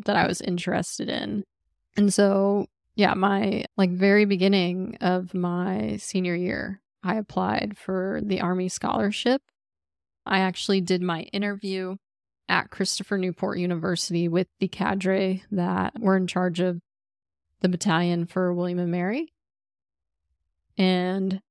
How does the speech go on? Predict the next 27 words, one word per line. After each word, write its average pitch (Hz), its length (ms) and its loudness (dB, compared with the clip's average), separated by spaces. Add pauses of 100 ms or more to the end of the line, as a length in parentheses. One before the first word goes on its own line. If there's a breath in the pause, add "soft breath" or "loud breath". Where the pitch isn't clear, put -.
(200)
I, 190 560 2
I, - 160 0
I - 20 4
got 190 200 2
offered 190 380 -2
the 180 100 0
scholarship. 208 680 -4
So - 160 0
I 196 140 6
knew 208 380 2
even 196 280 2
before 190 720 -2 (520)
I 185 100 2
got 185 200 2
into 190 360 0
any 185 420 0 (160)
college - 760 0
that 202 100 0
I 196 80 4
had 196 240 0
that - 200 -4
scholarship. - 720 -2 (600)
And 190 460 2 (260)
for 202 140 8
some 208 320 6
reason, 190 500 6
I 185 540 4